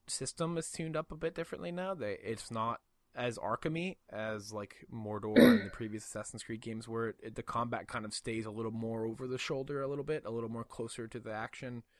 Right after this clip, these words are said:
Speaker 1: um, which
Speaker 2: I will say
Speaker 1: is nice.
Speaker 2: the com-, the combat in this looked pretty nice.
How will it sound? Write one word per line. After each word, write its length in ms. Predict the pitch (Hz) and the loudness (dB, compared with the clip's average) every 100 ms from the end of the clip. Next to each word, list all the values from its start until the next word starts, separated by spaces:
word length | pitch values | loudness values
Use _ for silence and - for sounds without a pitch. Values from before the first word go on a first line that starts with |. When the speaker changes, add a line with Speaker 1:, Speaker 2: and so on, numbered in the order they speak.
| _ - - - - | _ -20 -20 -20 -2
Speaker 1:
um, 280 | 92 95 95 | -2 0 -6
which 380 | - - - - 220 | -6 -6 -6 -2 6
Speaker 2:
I 40 | |
will 200 | 233 269 | 10 10
say 460 | - 262 220 165 143 | 10 12 12 12 10
Speaker 1:
is 140 | 104 | 4
nice. 440 | 98 101 101 - 185 - | 0 -4 -6 -10 -12 -10
Speaker 2:
the 60 | 202 | -6
com-, 300 | - 220 - _ - - | -2 -2 -2 _ -8 -6
the 80 | |
combat 460 | - 247 262 269 - | 2 6 10 10 10
in 140 | 202 | 8
this 220 | 196 190 185 | 8 6 6
looked 180 | - - _ _ - - - | 4 2 _ _ -20 -10 -2
pretty 480 | 269 - - 311 339 | -2 -2 -2 0 2
nice. 640 | 339 339 370 403 - - | 0 0 2 0 -2 -8